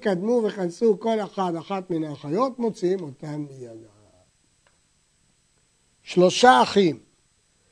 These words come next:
שניים מהם נשואים לשתי אחיות. מת אחד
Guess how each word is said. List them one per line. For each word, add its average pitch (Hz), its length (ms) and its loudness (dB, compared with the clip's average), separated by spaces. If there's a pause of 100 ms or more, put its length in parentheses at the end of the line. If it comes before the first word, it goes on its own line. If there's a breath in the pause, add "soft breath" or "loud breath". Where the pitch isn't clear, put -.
(260)
שניים 240 720 2
מהם 214 520 2
נשואים 220 540 2
לשתי 226 380 -2
אחיות. 160 400 -8 (1120)
מת 262 320 4
אחד 240 300 0